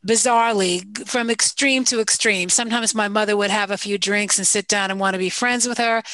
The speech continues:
The next thing, my mother was telling her to wear a uniform at dinner. So I was very aware of the injustice going on between my mother and Pat.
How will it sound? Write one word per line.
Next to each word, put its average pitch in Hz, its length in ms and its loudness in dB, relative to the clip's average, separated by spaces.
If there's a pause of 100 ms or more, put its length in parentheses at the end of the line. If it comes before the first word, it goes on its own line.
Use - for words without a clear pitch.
(200)
The 220 80 -2
next 226 280 0
thing, 233 120 -2
my 214 140 0
mother 208 180 0
was 202 160 0
telling 196 300 0
her 190 100 0
to 196 160 -4
wear 196 280 2
a 196 40 2
uniform 185 580 -2
at 170 140 -6
dinner. 165 400 -2 (580)
So 233 140 0
I 226 60 2
was 226 160 0
very 262 320 2
aware 220 300 4
of 196 100 -6
the 208 140 2
injustice 202 720 0
going 196 380 0
on 190 220 2
between 185 640 -4 (320)
my 208 180 0
mother 208 720 0
and 196 400 0
Pat. 180 460 -2